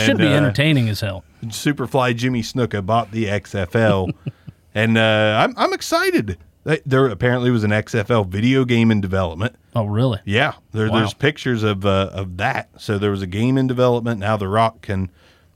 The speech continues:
Speaker 2: maybe make some of that come to
Speaker 1: Man,
Speaker 2: fruition.
Speaker 1: I think, I think Vince McMahon was working, like, he was doing good things.
Speaker 2: I, the X F L was looking pretty good. I know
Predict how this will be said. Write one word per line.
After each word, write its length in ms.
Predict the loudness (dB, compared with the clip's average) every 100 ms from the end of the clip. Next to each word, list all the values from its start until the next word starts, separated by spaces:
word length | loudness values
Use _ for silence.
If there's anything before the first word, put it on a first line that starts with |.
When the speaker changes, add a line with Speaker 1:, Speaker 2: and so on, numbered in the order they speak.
| -8
Speaker 2:
maybe 320 | -2 0 2 2
make 240 | 0 -2
some 180 | -4 -2
of 20 |
that 160 | -2 -2
come 200 | -6 -4
to 80 | 0
Speaker 1:
Man, 100 | 2 2
Speaker 2:
fruition. 60 |
Speaker 1:
I 40 | 2
think, 280 | 2 0 -6 _ -10
I 40 |
think 220 | -6 -4
Vince 260 | 0 0 -2
McMahon 420 | -6 -2 0 0
was 160 | -2 -4
working, 540 | -4 -2 -4 -6 -8 -14 _ _ _
like, 400 | -8 -8 -10 -18 _ _
he 100 | -2
was 120 | 0 2
doing 200 | 4 4
good 200 | 2 -2
things. 440 | -4 -6 -12 -20 _ _ _ -2
Speaker 2:
I, 240 | 0 0 -6 _ _ _ _
the 180 | -6 -2
X 180 | 0 0
F 140 | 0
L 140 | 2 2
was 220 | 2 2
looking 400 | 0 2 0 0
pretty 340 | -2 -2 0
good. 280 | 2 2 2
I 80 |
know 40 | 2